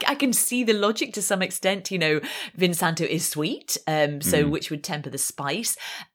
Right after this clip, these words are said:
Speaker 1: Probably a bit sweeter than we'd normally suggest.
Speaker 2: Quite
Speaker 1: And
Speaker 2: a lot sweeter.
Speaker 1: it, and it is, and it's an oxidative style, which may not be ideal with curry, because I think curry tends to work best with something refreshing.
Speaker 2: Mm.
Speaker 1: But who knows?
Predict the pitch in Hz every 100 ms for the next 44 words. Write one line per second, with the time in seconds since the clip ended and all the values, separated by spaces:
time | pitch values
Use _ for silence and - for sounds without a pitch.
0 | _ _ - 294 320 220 - 339 - -
1 | 220 247 - 233 254 294 262 208 190 190
2 | 208 190 190 185 175 170 - - 170 160
3 | 190 214 285 - - - - - - 85
4 | 76 - 73 - - - 339 330 339 277
5 | 294 262 262 190 294 294 - 247 190 160
6 | - - 165 147 139 - 202 - - -
7 | - 208 226 247 254 233 - 175 151 147
8 | 147 143 - - 180 160 143 147 180 170
9 | - - 196 208 214 196 196 180 180 175
10 | - - _ 165 - - _ 160 147 160
11 | 151 147 147 143 - 131 190 220 - -
12 | 180 269 254 - - - - - _ -
13 | 226 262 208 123 107 101